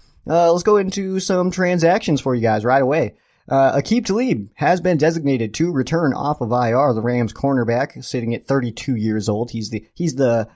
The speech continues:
the wily old vet back there in the secondary for the Rams. Unfortunately, right now, I do not have word of who the Rams are going to cut slash waive in that situation. So we don't know who is leaving the Rams roster to make room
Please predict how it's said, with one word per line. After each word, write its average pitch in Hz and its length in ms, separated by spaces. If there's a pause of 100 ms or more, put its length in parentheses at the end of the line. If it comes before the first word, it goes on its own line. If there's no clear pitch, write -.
the 139 80
wily 143 360
old 127 220
vet 127 400
back 120 240
there 120 240
in 113 140
the 113 80
secondary 117 500
for 113 180
the 110 100
Rams. 117 360 (400)
Unfortunately, 180 560
right 160 220
now, 165 220
I 147 100
do 131 320
not 147 240
have 123 180
word 113 300
of 113 80
who 120 160
the 123 80
Rams 117 260
are 120 80
going 117 260
to 139 160
cut 165 460 (380)
slash 110 360
waive 113 480
in 123 420
that 123 200
situation. 127 800 (240)
So 139 280
we 139 200
don't 175 160
know 151 180
who 147 400
is 127 340
leaving 127 500
the 123 100
Rams 120 260
roster 120 360
to - 120
make 110 340
room 113 600